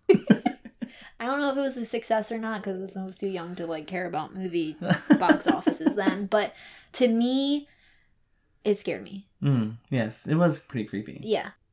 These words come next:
Speaker 2: Basically, the two retellings that I can sit through
Speaker 1: Mm-hmm.
Speaker 2: and stomach all portrayed Ichabod as this sweet, innocent dude, and Brom is just this
Speaker 1: Bully.
Speaker 2: bully. Yeah, a bully.
Speaker 1: Yeah.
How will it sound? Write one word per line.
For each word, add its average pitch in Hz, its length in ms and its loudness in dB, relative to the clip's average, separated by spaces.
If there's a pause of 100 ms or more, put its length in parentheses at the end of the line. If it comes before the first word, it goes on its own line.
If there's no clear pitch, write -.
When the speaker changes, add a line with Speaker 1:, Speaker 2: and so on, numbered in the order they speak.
(120)
Speaker 2:
Basically, 269 680 2
the 208 320 2
two 311 260 4
retellings 233 460 -2
that 208 100 0
I 190 140 -2
can 196 160 -4
sit 226 260 2
through 165 380 -6
Speaker 1:
Mm-hmm. 139 120 4
Speaker 2:
and 143 140 6
stomach 180 540 -2 (480)
all 302 320 4
portrayed 233 680 -2
Ichabod 185 680 -4
as 196 240 -2
this 185 240 -2
sweet, 302 680 0 (160)
innocent 285 680 2
dude, 247 420 4
and 196 300 -4
Brom 240 360 -2
is 196 200 -2
just 196 320 -2
this 190 320 2 (640)
Speaker 1:
Bully. 147 520 6
Speaker 2:
bully. 294 380 6
Yeah, 403 280 6
a 214 60 2
bully. 403 220 8
Speaker 1:
Yeah. 120 240 4